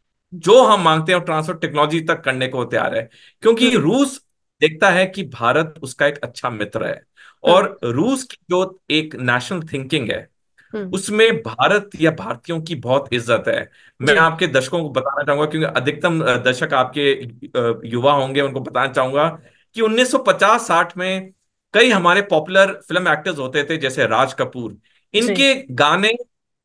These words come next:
Speaker 1: सोवियत संघ में इतने मशहूर थे कि वहां पे स-,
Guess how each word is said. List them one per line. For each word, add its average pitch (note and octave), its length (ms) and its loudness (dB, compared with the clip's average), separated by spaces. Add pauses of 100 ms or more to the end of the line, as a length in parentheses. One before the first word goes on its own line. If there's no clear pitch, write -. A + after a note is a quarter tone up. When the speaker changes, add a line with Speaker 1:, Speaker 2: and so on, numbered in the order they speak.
(220)
Speaker 1:
सोवियत A3+ 440 0
संघ A3+ 300 0
में B3 200 0
इतने B3 300 2
मशहूर A3+ 480 -4 (100)
थे C#3+ 120 -2 (640)
कि B3+ 100 -4
वहां F#3+ 300 2
पे B3 300 2
स-, - 300 -18